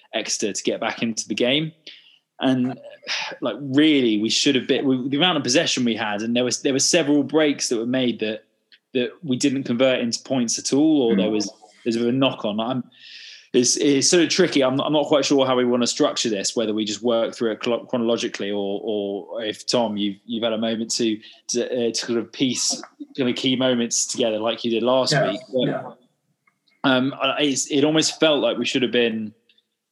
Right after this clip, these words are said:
Speaker 1: you know, twenty, twenty-five points ahead.
Speaker 2: Mm.
Speaker 1: So it doesn't, it doesn't allow them to play that sort of percentage rugby to get back into the game. They, I mean, they were able to still play quite conservatively. I mean, Exeter are a team that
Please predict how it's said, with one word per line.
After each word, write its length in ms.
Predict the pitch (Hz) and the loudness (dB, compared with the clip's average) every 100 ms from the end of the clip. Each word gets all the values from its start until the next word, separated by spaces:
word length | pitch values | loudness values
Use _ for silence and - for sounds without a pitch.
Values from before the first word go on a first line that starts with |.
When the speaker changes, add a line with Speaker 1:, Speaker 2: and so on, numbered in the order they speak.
| _ - | _ -8
Speaker 1:
you 100 | 110 | -4
know, 100 | 101 | -4
twenty, 760 | - 143 127 113 123 113 110 110 | -2 0 0 0 0 0 0 -4
twenty-five 580 | - 120 113 131 123 120 | -2 0 2 2 2 0
points 260 | 117 107 | -4 -4
ahead. 260 | 101 107 113 | -6 -4 0
Speaker 2:
Mm. 60 | 107 | 2
Speaker 1:
So 100 | 98 | 2
it 140 | 107 | 0
doesn't, 240 | 127 117 - | -4 -6 -6
it 340 | 120 113 120 | -6 -6 -6
doesn't 240 | 107 123 120 | -4 -4 0
allow 260 | 131 131 | 2 2
them 100 | 123 | 2
to 80 | 113 - | -2 -6
play 180 | 123 120 | -6 -4
that 260 | 110 98 _ _ - | -6 -8 _ _ -16
sort 120 | 143 | -12
of 100 | 123 | -10
percentage 560 | - - 131 120 120 104 | -8 -2 -2 -2 -4 -4
rugby 680 | 120 120 101 120 107 104 98 - - - - _ _ _ _ 127 | -2 -2 -2 -2 -2 -2 -6 -18 -20 -20 -20 _ _ _ _ -8
to 100 | - | -6
get 240 | 110 135 123 | 0 0 2
back 240 | 120 - | -2 0
into 180 | 123 - | -4 -2
the 80 | 113 | -2
game. 460 | 123 123 139 135 | 2 2 2 2
They, 260 | 123 123 127 | 2 2 0
I 60 | 120 | 0
mean, 120 | 120 | 2
they 100 | 120 | 4
were 100 | 123 | 4
able 180 | 127 120 | 2 0
to 60 | |
still 220 | - 139 | 0 0
play 200 | 110 127 | 0 -2
quite 280 | 117 127 120 | 0 0 0
conservatively. 920 | 120 110 123 123 110 117 98 98 98 | -2 -2 2 2 0 -6 -6 -6 -6
I 40 | 110 | -2
mean, 140 | 127 | -2
Exeter 720 | 139 147 - - 127 113 113 117 | -2 -2 -2 -2 0 0 0 0
are 40 | |
a 60 | 113 | -2
team 340 | - 131 117 | -2 -2 0
that 220 | 120 117 | -2 -2